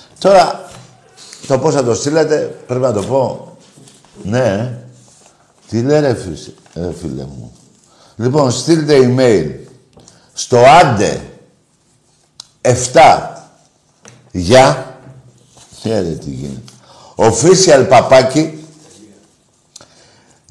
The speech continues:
gmail τελεία com. Η κλήρωση θα γίνει στο Facebook το Σαββάτο. Δεν το ξαναλέω, είναι πολύ μεγάλο.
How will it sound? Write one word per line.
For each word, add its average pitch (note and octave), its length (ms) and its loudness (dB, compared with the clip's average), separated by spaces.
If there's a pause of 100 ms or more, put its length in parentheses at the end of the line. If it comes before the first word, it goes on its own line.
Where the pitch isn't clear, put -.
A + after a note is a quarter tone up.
(140)
gmail C#3+ 760 4 (2750)
τελεία D#3 800 2 (1160)
com. A#2+ 400 2 (1300)
Η B2 160 2
κλήρωση D#3+ 380 0
θα C#3+ 80 4
γίνει D3+ 180 0
στο C3+ 280 0
Facebook C3 420 -2 (120)
το G#2+ 160 0
Σαββάτο. D#2 640 -4 (1200)
Δεν G#2 160 -2
το E2+ 80 -2
ξαναλέω, E2 400 -6
είναι A2+ 100 -6
πολύ D#2+ 240 -8
μεγάλο. C#2 440 -14